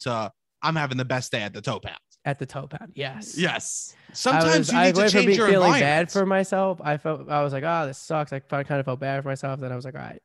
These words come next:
Speaker 2: I gotta deal with it." To going there, and I was like, "Life is good. I
Speaker 1: Life
Speaker 2: shouldn't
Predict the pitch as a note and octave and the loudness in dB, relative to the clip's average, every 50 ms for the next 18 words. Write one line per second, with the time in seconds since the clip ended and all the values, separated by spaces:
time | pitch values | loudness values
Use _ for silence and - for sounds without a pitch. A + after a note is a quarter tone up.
0 | _ - C3 C3 C3+ C#3 C#3+ C#3+ C3+ C3 B2 A2+ D3 - D3 C#3 - - _ _ | _ -18 -16 -14 -14 -14 -14 -16 -16 -16 -16 -16 -18 -14 -14 -14 -14 -14 _ _
1 | _ _ _ _ _ _ - C#3 D#3 D#3+ D#3 D3 C#3 C#3+ D3+ E3 F3 E3+ D#3+ D#3 | _ _ _ _ _ _ -2 0 2 2 2 2 0 0 2 2 2 2 2 0
2 | D#3 D3+ D3 C#3 - C#3+ C#3 C3+ - - _ _ _ _ _ _ _ _ _ _ | 0 0 -2 -2 -2 -2 -2 -4 -6 -10 _ _ _ _ _ _ _ _ _ _
3 | _ _ _ _ _ _ _ - F3 G3+ A3 G3+ - F3+ D#3 - - - - _ | _ _ _ _ _ _ _ -4 -2 0 0 0 -2 -4 -10 -10 -14 -16 -18 _
4 | _ _ _ _ _ _ _ _ _ _ _ _ _ - D#3 D#3 A3 A3 G#3 E3+ | _ _ _ _ _ _ _ _ _ _ _ _ _ -4 -2 0 0 2 2 2